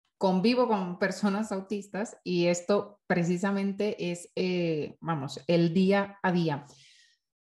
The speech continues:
Ahora para entender un poco cuando, y para aclarar también, cuando hablamos de baja conectividad, los, eh, los estudios que, que ha arrojado la ciencia, ¿vale? Hay investigadores que están haciendo un trabajo,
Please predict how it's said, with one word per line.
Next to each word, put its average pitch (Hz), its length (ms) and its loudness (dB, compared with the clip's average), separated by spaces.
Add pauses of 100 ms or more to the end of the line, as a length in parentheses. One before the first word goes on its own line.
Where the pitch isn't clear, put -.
Ahora 285 260 2
para 202 520 2 (680)
entender 202 640 2
un 233 160 0
poco 185 360 -4
cuando, 175 880 -4
y 170 320 -4
para 160 400 -2
aclarar 165 600 0
también, 170 540 -6 (420)
cuando 185 760 2
hablamos 185 640 0
de 170 520 -4
baja 180 440 -4
conectividad, 180 840 -2
los, 165 460 -8
eh, 175 200 -2
los 165 380 -8 (540)
estudios 190 720 2
que, 165 580 -2
que - 80 -2
ha 175 220 0
arrojado 190 640 0
la 170 260 -4
ciencia, 202 580 -2
¿vale? 175 260 -2
Hay 165 360 -8
investigadores 175 720 0
que 170 260 -2
están 170 260 -6
haciendo 180 240 -2
un 180 60 -2
trabajo, 175 580 0